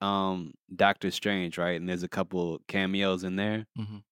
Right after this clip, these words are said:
Speaker 1: that I'm like, "Oh, this is cool. That's interesting that they do this." But then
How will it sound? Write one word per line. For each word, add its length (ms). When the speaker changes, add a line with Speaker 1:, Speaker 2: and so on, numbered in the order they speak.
Speaker 1:
that 160
I'm 180
like, 300
"Oh, 140
this 180
is 100
cool. 380
That's 220
interesting 420
that 120
they 120
do 180
this." 320
But 280
then 260